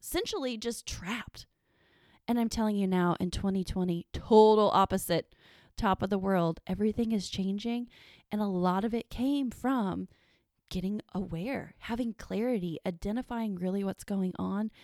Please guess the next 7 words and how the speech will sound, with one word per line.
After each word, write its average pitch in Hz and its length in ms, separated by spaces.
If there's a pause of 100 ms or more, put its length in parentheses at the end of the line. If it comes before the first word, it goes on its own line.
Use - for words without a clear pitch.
(200)
and 202 100
then 208 200 (200)
making 220 360
those 185 180
small 220 680
little 247 220
steps. - 560